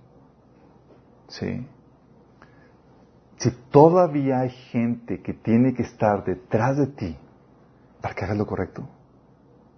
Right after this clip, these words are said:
tu hombría no se ha desarrollado. No has dado paso de niño a un verdadero hombre. ¿Sí? No se te puede permitir que alguien esté detrás de ti.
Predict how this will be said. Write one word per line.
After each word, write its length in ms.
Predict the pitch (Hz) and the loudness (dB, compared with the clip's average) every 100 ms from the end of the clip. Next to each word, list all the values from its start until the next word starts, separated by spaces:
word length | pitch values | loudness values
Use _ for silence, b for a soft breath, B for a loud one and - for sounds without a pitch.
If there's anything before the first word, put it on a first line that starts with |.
| _ _ _ _ _ _ _ _ _ _ _ _ _ - _ _ _ - | _ _ _ _ _ _ _ _ _ _ _ _ _ -20 _ _ _ -8
tu 80 | |
hombría 200 | 98 101 | -2 -2
no 80 | 104 | -2
se 120 | - | -4
ha 40 | 95 | -6
desarrollado. 460 | 85 - 80 - - _ _ _ _ _ _ | -6 -8 -8 -10 -14 _ _ _ _ _ _
No 60 | 104 | -2
has 60 | 101 | 4
dado 180 | 107 | 4
paso 220 | 104 - 98 | 2 0 -2
de 220 | 90 - - | -2 -8 -10
niño 340 | 101 110 156 160 - _ _ _ - - _ _ _ _ _ _ _ _ _ - | -4 -4 -6 -12 -20 _ _ _ -20 -20 _ _ _ _ _ _ _ _ _ -4
a 60 | 107 | -2
un 80 | |
verdadero 300 | 98 92 87 | 0 0 -2
hombre. 280 | 82 80 - - _ _ _ _ _ _ - - _ _ _ - | -6 -12 -18 -20 _ _ _ _ _ _ -20 -20 _ _ _ -14
¿Sí? 300 | - 87 - - _ _ _ _ _ b b b b b - | -8 -8 -10 -20 _ _ _ _ _ b b b b b -10
No 80 | 104 | -2
se 100 | 131 | 0
te 120 | - | 2
puede 180 | 120 120 | 2 2
permitir 460 | 113 95 110 101 | -2 -2 -4 -4
que 80 | 107 | -6
alguien 180 | 92 101 | -4 -6
esté 180 | - 95 | -6 -8
detrás 280 | - 90 | -6 -10
de 80 | 90 | -10
ti. 280 | - 90 | -12 -14